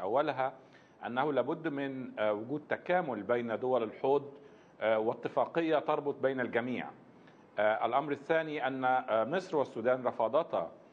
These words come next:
آه، قاعدة الأغلبية في تعديل الاتفاقية أو في، آه، المساس بأي من بنودها،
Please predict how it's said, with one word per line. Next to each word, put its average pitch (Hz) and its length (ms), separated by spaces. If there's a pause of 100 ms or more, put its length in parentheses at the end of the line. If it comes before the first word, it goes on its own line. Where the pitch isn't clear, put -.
(360)
آه، 107 140
قاعدة 123 680
الأغلبية 117 840
في 131 300
تعديل 131 400
الاتفاقية 113 840
أو 117 400
في، 123 440
آه، 101 220
المساس 110 380
بأي 127 340
من 120 240
بنودها، 156 500